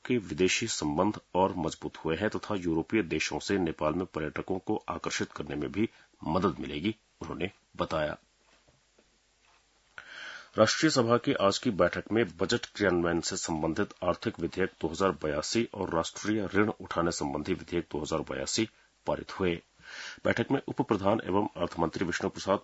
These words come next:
पौडेल द्वारा प्रस्तुत प्रतिनिधि सभा से संदेश सहित प्राप्त आर्थिक विधेयक दो हज़ार बयासी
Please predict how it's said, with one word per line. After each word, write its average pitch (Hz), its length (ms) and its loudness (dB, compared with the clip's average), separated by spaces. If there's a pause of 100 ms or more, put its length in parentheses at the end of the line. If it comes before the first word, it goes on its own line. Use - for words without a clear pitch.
पौडेल 78 260 0
द्वारा 76 240 2
प्रस्तुत - 400 -2 (200)
प्रतिनिधि 87 420 -2
सभा 85 320 -4
से - 220 -4
संदेश - 520 0
सहित 82 260 -4 (160)
प्राप्त - 340 0 (120)
आर्थिक 82 300 -2
विधेयक 78 340 -4
दो 76 100 0
हज़ार 78 160 0
बयासी 71 520 -2